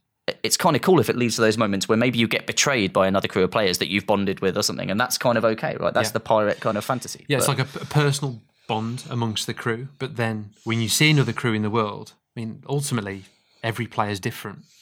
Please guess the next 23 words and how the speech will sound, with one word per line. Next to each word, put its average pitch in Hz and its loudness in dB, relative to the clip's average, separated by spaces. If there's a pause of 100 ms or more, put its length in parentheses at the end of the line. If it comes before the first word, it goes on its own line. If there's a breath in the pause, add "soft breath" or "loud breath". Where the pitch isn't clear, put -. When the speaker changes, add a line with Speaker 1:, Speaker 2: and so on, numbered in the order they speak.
(120)
Speaker 2:
Like, - -10
some, 131 0 (260)
some 139 2
players 120 0
will 117 0
be 120 4
out 113 0
there 110 -2 (140)
seeking 135 0
out 104 -6
conflict. - -10 (320 soft breath)
Some 127 2
players 117 0
will 117 -2
wanna 117 -2
play 110 -4
passively, 120 -2
like 107 -10 (140)
the, 107 -6
the 107 -10
crew 113 -2
Joe 117 0
described. 113 -10